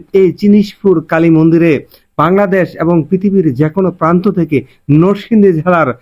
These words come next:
ভেলানগর স্থানে আসবেন। এখান থেকে মাত্র এক কিলোমিটার পশ্চিম দিকেই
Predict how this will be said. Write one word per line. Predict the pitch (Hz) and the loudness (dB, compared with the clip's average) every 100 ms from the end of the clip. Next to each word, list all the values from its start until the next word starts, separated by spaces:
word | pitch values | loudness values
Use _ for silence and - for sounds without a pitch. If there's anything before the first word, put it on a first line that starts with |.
| _ _ 117 | _ _ -4
ভেলানগর | 131 147 170 185 180 170 - _ _ | 0 0 0 0 0 -2 -6 _ _
স্থানে | _ 165 160 | _ -4 0
আসবেন। | 151 139 147 131 120 _ _ | 0 0 -2 -2 -6 _ _
এখান | - 220 247 214 | -6 -2 -2 0
থেকে | 220 202 | 0 2
মাত্র | 170 143 156 190 185 185 131 _ - | 2 2 2 0 -2 -4 -4 _ -6
এক | 202 208 | -6 -4
কিলোমিটার | 233 214 180 175 190 185 | -2 0 0 -2 -4 -4
পশ্চিম | 143 185 185 220 180 | -4 -6 -4 -2 0
দিকেই | 160 165 160 147 | 0 2 0 -2